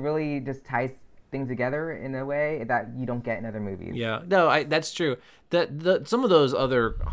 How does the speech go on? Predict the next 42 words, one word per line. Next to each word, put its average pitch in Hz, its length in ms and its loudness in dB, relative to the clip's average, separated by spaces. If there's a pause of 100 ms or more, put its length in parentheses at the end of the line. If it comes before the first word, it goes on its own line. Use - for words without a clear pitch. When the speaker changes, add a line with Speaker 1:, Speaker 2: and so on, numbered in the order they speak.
(100)
Speaker 2:
ensemble 117 440 -2
movies 104 360 -4
really 147 240 4
got 113 180 4
out 104 160 4
of 98 80 -2
hand. 92 300 -4
I 113 80 -4
think 127 220 -6
one, 139 260 0
for 120 180 -4
example, 107 560 -4 (300)
New 127 180 -2
Year's 156 400 4
Eve 156 360 -2
has 135 200 -2
got 120 220 0
a 123 60 -4
cast 135 420 2
of, 123 80 -6
like, 113 200 -4
thirty, 151 600 0 (240)
<laughs> - 240 -4
and, 151 240 2 (400)
uh, 123 440 0
like, 123 260 0
o-, 139 200 0
uh, 123 180 -4 (100)
for - 300 -4 (280)
any 151 200 0
given 143 260 2
character, 135 460 0
they 120 100 0
only 123 160 -2
interact 117 400 0
with 110 120 -8
one 113 180 -4
or 110 60 -4
two 107 220 -6
others. 98 320 -4
It's, - 360 -12
it, 110 160 -6